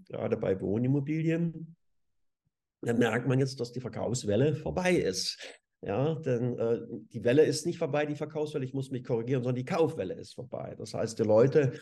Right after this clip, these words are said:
die kaufen weniger jetzt die, die Immobilien, weil sie einfach sagen, ja, ähm, ist das nicht doch jetzt noch zu teuer? Ja, und wir sehen ja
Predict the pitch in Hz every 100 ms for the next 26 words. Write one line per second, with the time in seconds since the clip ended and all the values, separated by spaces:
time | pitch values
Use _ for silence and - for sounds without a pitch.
0 | - - _ _ - 139 165 202 220 175
1 | 101 98 95 92 76 78 71 - 80 -
2 | _ - 92 90 95 95 107 110 127 110
3 | 107 120 - 117 131 131 - - - 135
4 | 120 110 120 127 113 143 120 101 - -
5 | - 120 113 110 107 104 107 - _ _
6 | _ _ _ _ _ - - - _ 131
7 | 127 123 127 127 - 139 139 170 - 113
8 | - 113 104 113 98 - - _ - -
9 | 113 147 131 123 113 107 104 107 120 131
10 | 127 143